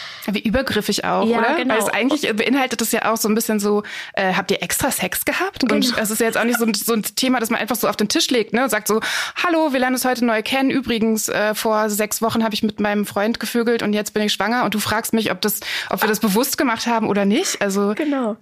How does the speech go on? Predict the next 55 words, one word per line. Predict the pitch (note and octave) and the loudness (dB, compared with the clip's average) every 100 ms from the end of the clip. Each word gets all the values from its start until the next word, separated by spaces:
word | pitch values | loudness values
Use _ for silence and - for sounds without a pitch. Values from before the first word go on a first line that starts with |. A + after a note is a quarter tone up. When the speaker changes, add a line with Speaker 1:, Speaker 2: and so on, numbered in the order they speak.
| - | -8
Speaker 2:
ja. | - A3 | -2 -2
Speaker 1:
was | A3+ - | 0 0
soll | A#3+ C#4+ | 0 2
das? | G3 G3+ A3 | 0 0 0
Speaker 2:
Ja, | A3 | 0
ja. | A3+ G#3+ - | -2 -4 -4
Mein | G#3+ G#3+ | -2 0
Mann | A3 | 0
hat | A#3+ | 0
dann | A3 G#3 | -2 0
immer | A3+ | 0
gesagt, | G#3 G#3+ G#3+ - | -2 -4 -2 -2
ja, | G3 | 0
wir | F3+ E3+ | 0 0
waren | E3 | -2
einfach | E3+ - | -2 -4
total | - - - | -8 -6 -8
betrunken | - F3 F#3 F#3+ | -6 -6 -4 -4
nach | F3 | -4
der | - | -4
einen | F#2+ D#3 | -4 -4
Party | D#3 E3+ G3 E3+ | -4 -2 -2 -2
und | - | -2
jetzt, | - - | -6 -4
was | E3+ | -2
sollen | E3 | -2
wir | E3 | -2
jetzt | - | -2
machen, | F#3 F#3 D#3+ | -4 -2 -2
ne? | G3+ B3 | -4 -4
Speaker 1:
Ja. | A3 - - - - | -6 -6 -8 -12 -4
Speaker 2:
Aber | G#3 G#3 G#3 - | -2 0 -2 -4
ich | G#3+ | -4
hab | A#3+ | 0
dann | C4 | 0
immer | A#3+ | 0
gedacht, | A3 G#3 | -2 -2
ich | G#3+ - | -2 0
bin, | A3 | -2
ich | - - | -2 -2
war | G3 | 0
halt | F#3 - | -2 -2
Mitte | A3 - | -4 -2
dreißig, | F#3 E3 D#3+ B3 - - | -2 0 0 0 -2 -2
als | A#3+ B3 | -4 -2
ich, | C4 - - | -4 -4 -4
ähm, | A#3 A#3+ | -2 -2
schwanger | - A#3+ B3 B3 | -2 -2 -2 -2
war. | B3+ C4 C4+ C4+ _ _ _ _ - | -2 -2 -4 -8 _ _ _ _ -6
Ich | G3+ | -4
war | F3 F3 | -2 -2
seit | F3 F3 - | -2 -4 -2
über | A3 A#3+ | -2 -2
zehn | - G3+ F#3+ | -2 -2 -2
Jahren | F3 F#3 G#3 | -2 -2 -2